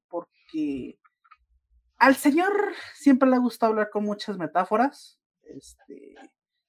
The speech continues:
así que puede que no la <laughs> agarren tanto el pedo. Digo, siento que no está complicada, simplemente tiene ahí unos pedos de ritmo medio raros. Bueno, no sé si de ritmo de edición,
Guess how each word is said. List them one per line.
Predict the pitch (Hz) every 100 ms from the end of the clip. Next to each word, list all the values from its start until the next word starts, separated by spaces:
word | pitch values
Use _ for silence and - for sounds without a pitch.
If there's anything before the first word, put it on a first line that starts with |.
| _ - - _ _ _ _ -
así | 165 160 190
que | - 202
puede | 202 202 208
que | 208
no | 175 175
la | 180
<laughs> | -
agarren | 262 226
tanto | 220 202 196
el | 185 165
pedo. | - 143 139 - - -
Digo, | 240 226
siento | - 254 294
que | 262
no | 277
está | 262 285
complicada, | 294 294 196 - 240 277 302 311 _ _
simplemente | - 208 220 214 233
tiene | 226 226
ahí | 233
unos | 233 233 233 233 240
pedos | - 269 269 262
de | 254
ritmo | 269 269 277 285 - _ _ _ -
medio | 151 160 156 113 -
raros. | 185 240 302 294 _ _ _ _ _ _ _ _ -
Bueno, | 254 302
no | 403
sé | 415 370
si | 427
de | 254
ritmo | 220 247 285
de | 214
edición, | 170 151 165 147